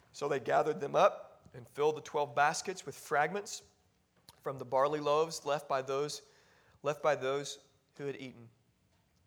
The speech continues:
So through one little boy's willingness to give up his lunch, they see Jesus do the impossible.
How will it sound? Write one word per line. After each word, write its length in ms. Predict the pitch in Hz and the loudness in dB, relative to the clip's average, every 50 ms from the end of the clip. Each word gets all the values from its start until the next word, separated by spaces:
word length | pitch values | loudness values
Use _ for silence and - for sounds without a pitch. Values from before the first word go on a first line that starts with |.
| _ _ _ _ _ _ - - - - _ _ _ _ _ _ _ _ _ _ _ _ _ _ _ | _ _ _ _ _ _ -20 -20 -20 -20 _ _ _ _ _ _ _ _ _ _ _ _ _ _ _
So 180 | - - 208 | 0 2 2
through 220 | 196 208 214 220 202 | 2 2 0 -2 -2
one 420 | 180 175 196 226 254 262 277 262 | 2 6 10 10 10 10 10 6
little 180 | 254 254 247 254 | 2 2 0 0
boy's 500 | 214 196 214 214 214 220 208 208 208 - - - | 2 4 6 6 8 6 6 4 0 -4 -8 -8
willingness 840 | 147 151 170 175 170 165 151 127 107 98 95 - - - - - - - _ | -4 -2 0 0 0 0 -2 -4 -6 -8 -6 -6 -6 -6 -8 -8 -10 -14 _
to 100 | - 151 | -12 -12
give 380 | 135 123 131 170 202 226 226 226 - - | -10 -2 2 4 4 4 2 0 -2 0
up 240 | 180 196 190 190 | 0 0 0 0
his 460 | - - - 175 165 160 151 - - - - - | -4 -8 -6 -4 -4 -4 -4 -6 -8 -10 -14 -16
lunch, 720 | 123 120 131 135 131 120 113 104 - - - - - - _ _ - 123 120 | -10 -6 -4 -4 -4 -4 -6 -8 -10 -12 -12 -12 -14 -16 _ _ -16 -8 -4
they 400 | 139 143 165 175 185 196 202 202 196 | -2 -2 0 0 -2 -2 -4 -6 -8
see 640 | - - - - - 160 156 156 156 156 156 156 - - 127 | -10 -8 -6 -6 -6 -6 -8 -8 -8 -8 -8 -10 -14 -16 -16
Jesus 580 | 117 127 135 147 147 139 139 139 135 - - - - 123 - - 120 | -14 -12 -12 -10 -10 -8 -8 -8 -8 -8 -10 -14 -18 -20 -20 -10 -4
do 460 | 185 208 240 240 220 170 120 104 - - _ _ _ _ _ _ _ _ _ _ _ _ _ _ _ - 127 | -2 0 0 0 0 0 -2 -4 -8 -12 _ _ _ _ _ _ _ _ _ _ _ _ _ _ _ -16 -12
the 120 | 139 135 | -10 -10
impossible. 640 | 120 117 113 - - - - - - - - - _ | -10 -10 -10 -10 -10 -10 -8 -10 -14 -16 -18 -20 _